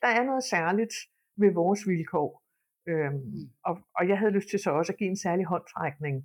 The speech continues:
Speaker 1: til lige præcis de pårørende, som jeg identificerer mig med, øh, gennem den her bog.
Speaker 2: Jamen altså, <clears throat> tusind tak for din introduktion, Marie, og jeg sidder jo nærmest og bliver helt rørt, fordi at, altså, bogen er virkelig,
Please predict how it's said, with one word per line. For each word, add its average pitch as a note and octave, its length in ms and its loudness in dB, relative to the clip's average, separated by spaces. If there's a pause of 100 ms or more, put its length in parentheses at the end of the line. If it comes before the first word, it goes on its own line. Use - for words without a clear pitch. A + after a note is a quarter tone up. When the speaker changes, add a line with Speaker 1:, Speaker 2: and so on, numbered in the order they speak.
(460)
Speaker 1:
til G3+ 100 2
lige F#3+ 220 4
præcis F3 320 -2
de F#3+ 180 -6
pårørende, C#3+ 400 -2
som D#3 120 -6
jeg F3+ 200 2
identificerer C#3+ 560 -4
mig B2+ 140 -4
med, G#2+ 160 -6 (680)
øh, C#3+ 240 -4
gennem C3+ 200 -4
den - 160 -10
her B2+ 160 -8
bog. F2+ 180 -10 (1800)
Speaker 2:
Jamen D3+ 140 -4
altså, C#3+ 300 -6 (580)
<clears throat> F3 300 -4 (100)
tusind E3+ 300 -6
tak F3 260 -6
for - 120 -8
din F3+ 160 -2
introduktion, F3 720 -6
Marie, F3 500 -6
og D#3 120 -2
jeg D#3 140 0
sidder F3 300 -4
jo E3+ 120 0
nærmest E3 400 -2
og E3 100 -6
bliver D#3+ 180 -4
helt E3+ 240 -6 (100)
rørt, F3 360 0
fordi F3+ 440 -8 (320)
at, E3+ 160 0 (200)
altså, D#3+ 340 -2 (300)
bogen F#3+ 340 -2
er E3 180 2 (160)
virkelig, F3+ 460 -2